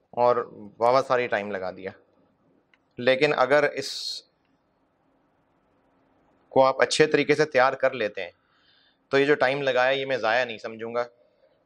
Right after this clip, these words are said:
लेकिन अगर आप रोते रहते हैं और मुंह बना बना के इस chapter को नफ़रत की आंख से देखते हैं तो फिर मैं समझूंगा हमने time ज़ाया किया।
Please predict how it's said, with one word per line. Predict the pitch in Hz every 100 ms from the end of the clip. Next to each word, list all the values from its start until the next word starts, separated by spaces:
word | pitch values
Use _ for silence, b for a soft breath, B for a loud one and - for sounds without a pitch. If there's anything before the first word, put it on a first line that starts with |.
| -
लेकिन | 120 127 139
अगर | 135
आप | 147 143 - -
रोते | 123 131 147
रहते | 143 135
हैं | 135
और | 135
मुंह | 123 143
बना | 139 131
बना | 135 135
के | 131 135
इस | 127 - - - B B _ _
chapter | - 127 - 135
को | 139
नफ़रत | 123 156 156
की | 151
आंख | 135
से | - 135
देखते | 120 - 123
हैं | 117 _ _ _ _ _
तो | 135
फिर | 139
मैं | 139
समझूंगा | 135 127 131
हमने | 120 120
time | 110 104
ज़ाया | 98 95
किया। | 95 -